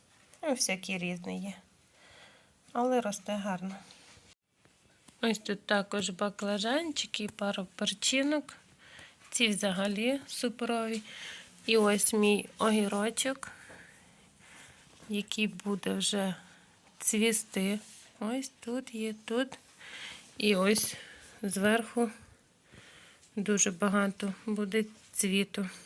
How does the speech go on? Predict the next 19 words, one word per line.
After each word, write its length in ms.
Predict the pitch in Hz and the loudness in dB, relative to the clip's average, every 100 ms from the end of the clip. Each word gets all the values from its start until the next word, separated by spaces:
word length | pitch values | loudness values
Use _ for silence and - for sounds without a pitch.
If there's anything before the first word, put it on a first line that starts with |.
| - - - - - - - - - | -20 -18 -18 -18 -18 -20 -20 -20 -14
Потрібно 600 | - 214 - 202 208 202 | -6 -4 0 2 2 0
прив'язувати. 800 | 190 214 208 269 339 262 240 240 | 0 0 2 2 0 -2 -2 -2
У 40 | 190 | 0
мене 280 | 208 208 | 4 4
тут 180 | 214 196 | 2 -4
два 280 | 170 196 208 | 0 4 4
огірочки. 600 | 202 202 226 302 - 220 | 4 2 2 2 0 -2
Це 160 | 214 202 | -2 -2
просто 400 | - 202 - 185 | 0 0 0 -4
був 300 | 180 190 - | -2 -2 -2
експеримент, 880 | 185 - - 220 220 302 381 359 - | 0 2 2 2 2 2 2 0 -6
і 280 | 254 294 285 - - - - - - - - - _ - | -4 -4 -6 -12 -20 -20 -20 -20 -20 -20 -20 -20 _ -6
цей 240 | 202 202 | 0 2
експеримент 840 | 202 - - 196 196 196 208 214 175 | 0 -4 -2 0 2 4 4 2 0
вдалий. 640 | 175 190 180 175 190 - - - _ _ _ _ - - - - - - - - - - - - | 0 0 0 -4 -6 -8 -16 -20 _ _ _ _ -20 -20 -20 -20 -20 -20 -20 -20 -20 -20 -12 -2
Огірочки 640 | 214 208 202 196 - - | 2 2 2 0 -4 -6
я 80 | 185 | -4
дуже 320 | 185 277 330 | -2 0 0
люблю. 440 | 277 277 - 269 | -4 -6 -4 -2